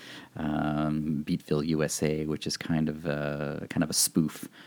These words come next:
on, on the life of beatniks. So that's, I just wanted to basically just showcase some of the books that we already had within our collection at the Fisher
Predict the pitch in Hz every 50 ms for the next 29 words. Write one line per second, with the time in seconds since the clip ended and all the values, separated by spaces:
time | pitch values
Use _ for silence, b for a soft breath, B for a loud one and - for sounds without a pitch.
0 | B B B - 80 82 82 78 80 80 78 80 80 69 76 85 82 80 80 80
1 | 78 78 80 78 - - 69 - - 90 - - 73 65 - - - - - B
2 | B B B B B B B B B B B - - - 135 127 131 131 139 165
3 | 175 - - - - - 160 180 185 180 - 196 180 170 143 - 127 143 139 131
4 | 135 113 - 113 104 - 107 104 - - - - 117 113 - - 104 101 - -
5 | 101 95 90 82 90 98 - - 107 98 107 110 107 101 104 113 135 135 127 110
6 | 90 87 85 85 87 82 82 85 - - 85 78 78 - - 87 - - 80 78
7 | - - - - 87 - - 82 76 73